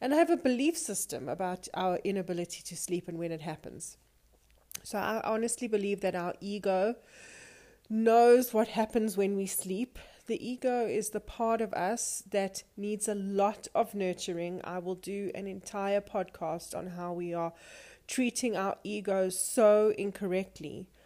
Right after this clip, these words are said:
But our ego needs to know that whatever we do, we are going to be safe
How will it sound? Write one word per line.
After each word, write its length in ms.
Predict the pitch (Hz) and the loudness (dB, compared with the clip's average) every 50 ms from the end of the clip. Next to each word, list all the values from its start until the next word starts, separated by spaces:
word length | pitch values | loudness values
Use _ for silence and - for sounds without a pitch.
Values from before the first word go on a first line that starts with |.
| _ - _ _ - | _ -20 _ _ -4
But 160 | 214 196 185 | -2 -2 0
our 380 | - 151 202 196 196 196 196 190 - _ _ _ _ _ _ - | 0 0 0 2 2 0 0 -2 -6 _ _ _ _ _ _ -4
ego 520 | 233 262 269 254 226 254 226 214 202 202 | -2 -2 0 2 4 4 6 6 6 4
needs 680 | 202 196 202 214 233 240 247 254 233 - - - - - _ - | 2 0 -2 0 0 0 0 -2 -2 -2 -4 -4 -4 -6 _ -8
to 160 | - - - 262 | -6 -2 0 2
know 380 | 254 277 285 277 247 233 220 | 2 4 4 6 6 6 4
that 240 | 214 214 214 214 - | 4 2 0 -2 -2
whatever 320 | 208 190 - 220 226 247 | -2 0 0 0 0 -2
we 140 | 240 226 220 | -2 -4 -4
do, 400 | 196 - - 220 220 214 214 214 214 - - _ _ - | -6 -4 -4 -2 -2 -2 -2 -4 -6 -12 -20 _ _ -10
we 300 | 208 208 220 226 208 - | -6 -4 -2 -2 -2 0
are 340 | - 202 208 202 202 208 202 - - _ _ - - - 196 | 0 2 2 2 2 0 -2 -8 -18 _ _ -20 -14 -6 0
going 300 | 190 233 233 247 269 262 | 4 6 6 6 4 0
to 160 | - - 262 | -2 -6 -6
be 140 | 214 226 214 | -6 -4 -4
safe 580 | - - - 269 233 208 202 - - - - | -4 0 4 4 4 4 4 2 -4 -16 -20